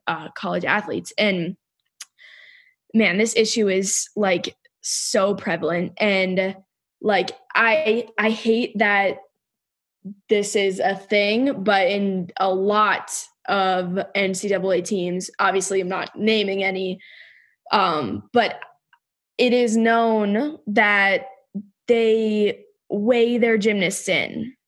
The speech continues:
for lower weights, which, and even for football, like, weighing higher, like, you, I mean, I understand you probably had to be, like, huge to,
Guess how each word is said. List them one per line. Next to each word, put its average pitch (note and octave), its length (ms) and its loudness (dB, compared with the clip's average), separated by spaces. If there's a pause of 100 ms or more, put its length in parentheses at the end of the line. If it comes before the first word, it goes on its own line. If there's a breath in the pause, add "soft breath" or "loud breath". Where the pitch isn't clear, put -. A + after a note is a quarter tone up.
(480)
for E3 440 -2
lower G#3+ 520 2
weights, - 640 -6 (120)
which, G#3 560 0 (100)
and A#3 160 2
even C#4+ 520 2
for G#3+ 220 -2
football, G#3 480 0
like, F#3+ 240 0 (140)
weighing B3 320 2
higher, A3+ 420 0
like, G3+ 240 0
you, B3+ 100 0 (180)
I A#3 100 2
mean, A3+ 180 4
I G3+ 100 2
understand F3+ 320 0
you F3 60 -6
probably F3+ 200 -2
had F3+ 320 0
to A3 100 0
be, F3 400 -2 (460 loud breath)
like, - 200 0
huge G#3 600 0
to, F3 260 0